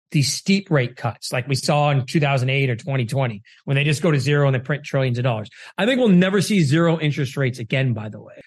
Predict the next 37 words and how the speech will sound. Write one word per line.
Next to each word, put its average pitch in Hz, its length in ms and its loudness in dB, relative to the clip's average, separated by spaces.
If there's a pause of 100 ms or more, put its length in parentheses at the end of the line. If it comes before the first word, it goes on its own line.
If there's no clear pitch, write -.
(160)
We 139 100 2
had 143 80 2
a 123 40 2
secular 151 560 0
low 139 500 2
in 131 100 -2
your 120 140 0
forty-year 131 1300 0
low 131 420 2
for 139 100 -2
the 135 120 -2
interest 139 300 -2
rate 156 180 -2
cycle, 143 320 0
and 139 120 -2
interest 165 300 0
rate 151 100 0
cycles 147 380 -2
tend 143 280 0
to 139 40 2
be 143 160 2
thirty 139 280 0
to 135 60 -4
forty 135 280 -2
years 151 400 -2 (420)
in 139 380 2
twenty 147 260 0
twenty, 147 300 0
twenty 143 220 0
twenty-one. 147 680 0 (400)
And, 131 300 2
uh, 127 140 2
we're 131 100 0
now 135 220 0
headed 131 240 0
higher. 143 320 0
And 147 360 -4